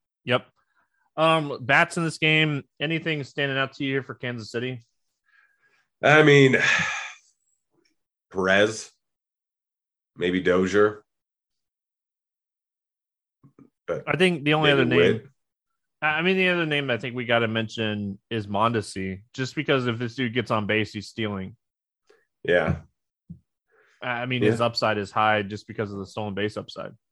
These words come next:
Speaker 2: Yeah, but I mean, yeah, it's just not really a great spot.
Speaker 1: He's not cheap anymore either.
Speaker 2: No.
Speaker 1: Uh, Saint Louis bats.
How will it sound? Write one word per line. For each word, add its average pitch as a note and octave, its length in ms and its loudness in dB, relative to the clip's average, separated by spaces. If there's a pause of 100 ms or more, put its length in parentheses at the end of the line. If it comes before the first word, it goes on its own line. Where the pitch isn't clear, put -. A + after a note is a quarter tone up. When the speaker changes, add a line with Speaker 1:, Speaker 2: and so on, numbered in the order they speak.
(500)
Speaker 2:
Yeah, G#1+ 200 -2 (100)
but D2 140 0
I - 20 2
mean, D#2+ 380 2 (320)
yeah, D2 80 -10
it's D2 160 -12
just G2 180 -4
not F#2 180 4
really E2+ 220 6
a D#2+ 60 2
great D#2+ 340 0
spot. D#2 540 -4 (420)
Speaker 1:
He's - 140 -14
not A#3 160 -4
cheap D#3 320 -6
anymore G2 400 -6
either. A2 320 -10 (480)
Speaker 2:
No. G1+ 400 -10 (1500)
Speaker 1:
Uh, F3+ 340 6 (140)
Saint G3 260 -2
Louis G3 260 6
bats. - 680 -4